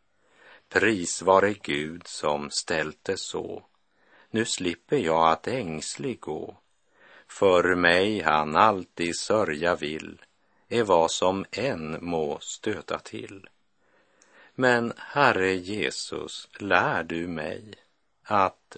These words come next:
leva mera helt för dig,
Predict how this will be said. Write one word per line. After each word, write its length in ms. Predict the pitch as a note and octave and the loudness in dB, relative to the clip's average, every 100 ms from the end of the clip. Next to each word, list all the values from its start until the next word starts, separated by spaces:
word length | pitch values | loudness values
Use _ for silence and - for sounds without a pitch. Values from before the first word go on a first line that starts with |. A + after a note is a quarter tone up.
| - | -8
leva 560 | G#2+ G2+ F#2 G2 C3 A2 | -4 -2 -2 0 0 0
mera 680 | F#2 A#2 A2 F#2+ F2+ E2+ - | -2 -4 -4 -2 -4 -4 -12
helt 600 | - E3 D3+ D3+ - - - | -10 -6 -4 -6 -12 -20 -16
för 220 | - A#2 | -4 -4
dig, 260 | G2 - | -4 -8